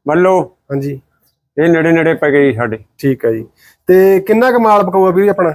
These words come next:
Speaker 1: ਮਾਲ ਆਪਣੇ ਕੋਲੇ ਜੀ ਪੰਦਰਾਂ ਪਸ਼ੂ ਆ ਵੱਡੇ।
Speaker 2: ਹਾਂਜੀ।
Speaker 1: ਬੱਚਿਆਂ ਤੋਂ ਬਿਨਾਂ।
Speaker 2: ਠੀਕ ਹੈ ਜੀ।
Speaker 1: ਪੰਦਰਾਂ ਪਸ਼ੂਆਂ ਦੇ ਵਿੱਚੋਂ ਮੈਂ ਦਸ ਪਸ਼ੂ ਸੇਲ ਕਰਨੇ ਆ।
Speaker 2: ਠੀਕ ਹੈ ਜੀ।
Speaker 1: ਉਹਨਾਂ ਦੇ ਨਾਲ ਤਿੰਨ ਬੱਚੇ ਆ।
Speaker 2: ਠੀਕ ਹੈ ਜੀ।
Speaker 1: ਜਿਹੜੇ ਮੈਂ ਸੇਲ ਕਰਨੇ ਆ।
Speaker 2: ਠੀਕ ਹੈ ਜੀ।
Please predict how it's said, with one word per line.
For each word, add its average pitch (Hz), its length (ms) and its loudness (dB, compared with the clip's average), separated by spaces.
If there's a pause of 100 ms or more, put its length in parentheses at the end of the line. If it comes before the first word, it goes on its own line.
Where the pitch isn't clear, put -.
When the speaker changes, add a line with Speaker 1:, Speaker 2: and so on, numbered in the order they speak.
(160)
Speaker 1:
ਮਾਲ 180 260 2
ਆਪਣੇ 202 280 0
ਕੋਲੇ 214 220 0
ਜੀ 226 100 -2
ਪੰਦਰਾਂ 202 420 -2
ਪਸ਼ੂ 185 300 -2
ਆ 165 60 2
ਵੱਡੇ। 156 360 -4 (160)
Speaker 2:
ਹਾਂਜੀ। 151 280 -2 (300)
Speaker 1:
ਬੱਚਿਆਂ 156 300 -2
ਤੋਂ 170 120 0
ਬਿਨਾਂ। 160 340 0 (200)
Speaker 2:
ਠੀਕ 160 160 0
ਹੈ 156 60 2
ਜੀ। 135 140 -4 (140)
Speaker 1:
ਪੰਦਰਾਂ 185 400 0
ਪਸ਼ੂਆਂ 196 340 0
ਦੇ 208 100 0
ਵਿੱਚੋਂ 196 380 0
ਮੈਂ 196 260 0
ਦਸ 185 320 -2
ਪਸ਼ੂ 185 240 -4
ਸੇਲ 180 260 -4
ਕਰਨੇ 147 340 -2
ਆ। 214 140 -6 (140)
Speaker 2:
ਠੀਕ 165 180 0
ਹੈ 156 60 2
ਜੀ। 135 140 -4 (140)
Speaker 1:
ਉਹਨਾਂ 226 200 2
ਦੇ 220 60 2
ਨਾਲ 208 220 2
ਤਿੰਨ 233 280 -2
ਬੱਚੇ 196 320 -4
ਆ। - 60 -8 (360)
Speaker 2:
ਠੀਕ 147 220 -6
ਹੈ 120 40 -10
ਜੀ। 120 80 -14
Speaker 1:
ਜਿਹੜੇ 156 400 -4
ਮੈਂ 214 140 2
ਸੇਲ 156 320 -2
ਕਰਨੇ 117 300 -4
ਆ। - 220 -18
Speaker 2:
ਠੀਕ 147 280 -2
ਹੈ 120 60 0
ਜੀ। 113 80 -8